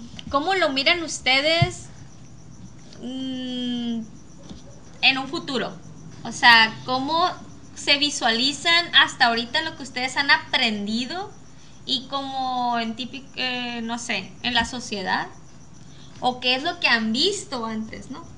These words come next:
O sea, a lo que ustedes les dijeron,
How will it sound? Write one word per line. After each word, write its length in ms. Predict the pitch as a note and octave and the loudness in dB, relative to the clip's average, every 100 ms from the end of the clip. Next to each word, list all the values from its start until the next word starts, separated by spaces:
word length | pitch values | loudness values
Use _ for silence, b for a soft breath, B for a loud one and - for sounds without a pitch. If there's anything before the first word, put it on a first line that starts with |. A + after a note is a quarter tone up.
| - - - - | -18 -18 -18 -10
O 80 | B3+ | -2
sea, 500 | C#4 A#3 A3 G#3 G#3+ - - - - - - - - | 2 4 2 -2 -6 -12 -16 -16 -16 -16 -16 -16 -2
a 100 | - | 2
lo 120 | C4 C4 | 2 0
que 80 | |
ustedes 260 | C4 C4 C#4 | -4 0 0
les 140 | D#4+ | -2
dijeron, 380 | C#4 A#3 A3+ G3+ | -6 -4 -4 -4